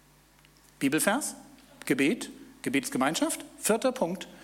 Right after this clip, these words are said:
welche neuen lebensspendenden Gewohnheiten könntest du in dein Leben integrieren,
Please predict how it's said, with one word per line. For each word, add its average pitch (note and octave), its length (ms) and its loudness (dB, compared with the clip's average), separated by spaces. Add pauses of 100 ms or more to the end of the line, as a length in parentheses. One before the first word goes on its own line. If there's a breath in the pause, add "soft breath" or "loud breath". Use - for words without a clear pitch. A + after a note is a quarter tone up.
(1500 loud breath)
welche B3+ 500 2
neuen A#3 680 4
lebensspendenden G3 1200 0
Gewohnheiten D#3 840 -2 (480 loud breath)
könntest E3+ 420 0
du D#3 40 2
in C#3 120 2
dein B2 180 0
Leben E3+ 300 0
integrieren, F#3+ 600 -4